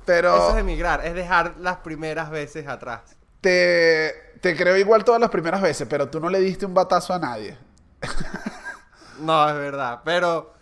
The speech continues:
Speaker 2: si hubiese jugado béisbol, mi primer batazo hubiese sido en mi, en esa tierra.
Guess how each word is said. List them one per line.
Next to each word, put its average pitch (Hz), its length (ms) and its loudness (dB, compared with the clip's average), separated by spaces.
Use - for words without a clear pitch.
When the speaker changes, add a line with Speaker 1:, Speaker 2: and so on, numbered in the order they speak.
Speaker 2:
si 196 320 -4
hubiese 202 380 -4
jugado 202 280 2
béisbol, 220 340 -2
mi 247 100 -8
primer 170 340 -8
batazo 180 460 -10
hubiese 170 300 -16
sido 185 360 -8
en 160 180 -10
mi, 127 140 -12
en 123 160 -12
esa 127 220 -14
tierra. 117 260 -16